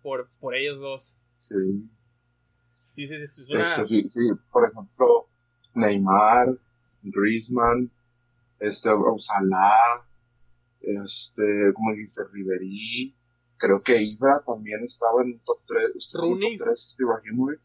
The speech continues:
Speaker 1: Rooney creo que también.
Speaker 2: Rooney también, creo que en el dos mil doce,
Speaker 1: Ajá.
Speaker 2: este, estuvo en, en, en el, en el top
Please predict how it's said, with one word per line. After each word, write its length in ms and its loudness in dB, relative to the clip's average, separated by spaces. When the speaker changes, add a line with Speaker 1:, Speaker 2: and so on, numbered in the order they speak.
Speaker 1:
Rooney 320 -8
creo 160 -6
que 100 -6
también. 480 -8
Speaker 2:
Rooney 480 4
también, 320 2
creo 160 4
que 60 4
en 60 2
el 60 2
dos 160 -2
mil 160 -12
doce, 280 0
Speaker 1:
Ajá. 320 -4
Speaker 2:
este, 240 0
estuvo 520 0
en, 60 6
en, 80 -2
en 680 -10
el, 320 -10
en 100 -20
el 60 -20
top 140 -14